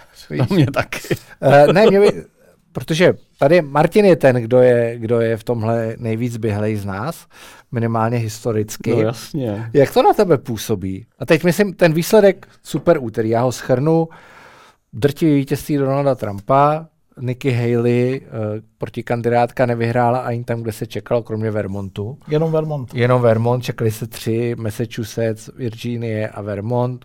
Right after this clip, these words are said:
Speaker 2: byl to jenom Vermont. Eh,
Speaker 3: A ještě o vlásek.
Speaker 2: a ještě o vlásek, takže ten výsledek je za očekáváním. Ten Donald Trump prostě dominuje,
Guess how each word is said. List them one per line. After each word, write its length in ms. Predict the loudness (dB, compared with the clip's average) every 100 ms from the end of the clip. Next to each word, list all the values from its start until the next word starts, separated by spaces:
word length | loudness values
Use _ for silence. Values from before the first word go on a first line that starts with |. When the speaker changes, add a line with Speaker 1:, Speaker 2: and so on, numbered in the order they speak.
| _
Speaker 2:
byl 180 | -10 -8
to 140 | -2
jenom 220 | 0 0 -2
Vermont. 640 | -4 -4 -2 -2 -6 -14 _ -20 -20 -20 -20 -10
Eh, 380 | 0 4 4 2
Speaker 3:
A 100 | 0
ještě 200 | 0 2
o 40 | 2
vlásek. 460 | 2 0 -6 -14 _ _ -4
Speaker 2:
a 80 |
ještě 240 | -4 -2 -4
o 60 |
vlásek, 560 | -4 -10 -10 -10 -12 -12 _ -8
takže 540 | -8 -4 0 0 0 -8 -20 _ _ _
ten 140 | -6
výsledek 440 | -6 -4 -4 -4 -4
je 60 |
za 140 | -4 -4
očekáváním. 1120 | -6 -8 -2 2 4 4 2 2 -4 -6 -8 -14 _ _ _ -2
Ten 200 | 0 2
Donald 300 | 2 2 0
Trump 300 | -4 -6 -6
prostě 240 | -10 -8
dominuje, 680 | -4 -4 -4 -6 -6 -8 -10